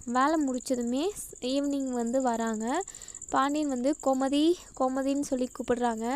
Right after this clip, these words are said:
"வாங்கங்க, உங்களை பார்த்து எம்புட்டு நாளாச்சு. அஹ், எவ்-, ஏதோ வருஷம் கணக்குல நம்ம எல்லாரும் பிரிஞ்சு இருந்த மாதிரி ஒரு ஃபீல் ஆகுதுங்க" அப்படின்னு சொல்லி சொல்றாங்க. இங்க பாண்டியனுமே, "ஆமா கோமதி,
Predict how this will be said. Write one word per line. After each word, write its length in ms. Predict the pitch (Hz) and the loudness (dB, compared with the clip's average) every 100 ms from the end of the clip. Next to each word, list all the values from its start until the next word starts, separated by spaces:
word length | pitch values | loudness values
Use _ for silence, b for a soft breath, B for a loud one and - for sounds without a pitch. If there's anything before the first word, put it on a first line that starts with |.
| 311 | -4
"வாங்கங்க, 420 | 247 240 269 254 240 269 B B B | -4 -4 -2 -2 -2 -2 B B B
உங்களை 260 | - 233 220 | -2 -2 2
பார்த்து 340 | 247 247 240 254 254 B - | 0 4 6 6 6 B -4
எம்புட்டு 340 | 220 247 302 | -2 -2 0
நாளாச்சு. 560 | 277 247 247 240 - 240 233 B B B | 0 4 4 2 2 0 -2 B B B
அஹ், 260 | 233 226 220 214 | -2 2 2 2
எவ்-, 340 | 220 220 - | 2 2 2
ஏதோ 360 | 226 226 320 311 | 4 6 6 6
வருஷம் 420 | 233 233 - 339 | 4 2 2 2
கணக்குல 340 | 302 277 302 311 | 2 0 2 2
நம்ம 220 | 285 247 | 2 0
எல்லாரும் 320 | 226 240 269 262 | 2 2 2 2
பிரிஞ்சு 260 | 269 294 | 2 4
இருந்த 260 | 302 262 240 | 2 2 0
மாதிரி 320 | 226 226 269 | 0 0 4
ஒரு 200 | 277 240 - | 4 4 0
ஃபீல் 200 | 240 240 | 2 2
ஆகுதுங்க" 420 | 226 220 214 220 220 B B B | 2 0 0 0 -2 B B B
அப்படின்னு 320 | 226 214 220 - | -8 -4 -6 -4
சொல்லி 160 | 220 | -4
சொல்றாங்க. 560 | 233 214 214 208 214 294 277 | -4 -2 -2 -2 -2 -2 -2
இங்க 160 | 233 208 | -6 -6
பாண்டியனுமே, 680 | 214 226 277 262 226 220 247 254 | -4 -2 0 0 0 -2 -2 -4
"ஆமா 240 | 220 233 269 | -4 -2 -2
கோமதி, 440 | 254 226 226 226 | -2 -2 0 0